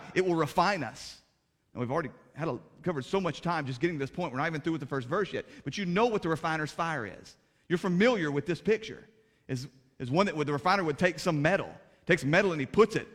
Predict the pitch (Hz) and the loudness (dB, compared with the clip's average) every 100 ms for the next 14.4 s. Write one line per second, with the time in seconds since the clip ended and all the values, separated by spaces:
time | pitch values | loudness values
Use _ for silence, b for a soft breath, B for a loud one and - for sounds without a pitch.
0 | B 160 170 147 156 175 165 151 - 180 | B 2 4 2 4 4 4 0 0 0
1 | 120 - - - _ _ _ _ - 139 | -2 -8 -16 -18 _ _ _ _ -8 -2
2 | 185 180 175 180 147 165 247 143 127 160 | 0 0 0 2 2 2 0 0 -2 -4
3 | - - 160 196 196 165 175 170 - - | -6 -4 0 2 4 6 4 2 -4 -2
4 | 220 175 - 139 139 101 107 - _ b | 0 -2 -4 -2 -2 -4 -12 -20 _ b
5 | 135 165 190 175 139 196 247 - 165 139 | 2 4 4 2 0 0 0 -2 -4 -2
6 | 139 107 - - b 123 143 202 208 165 | -2 -4 -12 -20 b 0 4 6 4 2
7 | 226 196 156 170 180 123 87 - - b | 2 2 2 2 2 -2 -6 -14 -20 b
8 | b 175 208 165 196 - 165 131 123 117 | b 0 0 2 2 4 0 0 -2 -4
9 | - B 151 180 208 151 131 143 180 214 | -6 B 4 4 4 2 2 2 2 2
10 | 180 151 156 202 170 147 B 160 190 180 | 2 2 4 2 2 -2 B 0 2 4
11 | 160 170 233 147 139 190 147 190 190 120 | 4 4 4 0 2 2 2 0 0 -2
12 | - - - b b 160 175 170 226 185 | -12 -16 -18 b b 4 4 4 2 4
13 | 147 170 190 170 156 175 160 - 190 175 | 4 4 4 0 -2 -2 -2 0 -2 -2
14 | 135 - - | -6 -14 -18